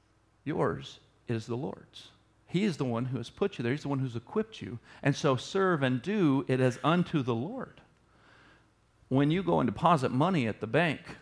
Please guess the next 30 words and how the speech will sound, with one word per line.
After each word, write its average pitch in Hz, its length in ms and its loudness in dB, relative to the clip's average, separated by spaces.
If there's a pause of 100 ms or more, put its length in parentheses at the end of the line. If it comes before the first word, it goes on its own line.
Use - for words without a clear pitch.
(120)
do 135 60 -2
you 139 80 2
not 143 180 4
go, 131 240 6
"Oh, 151 340 0
well, 151 300 0
there 131 180 0
goes 175 200 2
that 196 240 4
paycheck. 147 460 2
I 120 60 -6
gave 123 200 0
it 175 120 -4
to 185 60 2
the 185 80 0
bank"? 202 240 6 (1700)
Do 123 60 0
you 185 140 8
get 202 160 10
in 226 120 6
your 208 100 2
car 202 260 8
and 196 80 6
drive 190 220 10
away 190 200 6
and 202 80 4
go, 165 180 8
"That 196 220 6
was 160 140 2
weird"? 185 480 2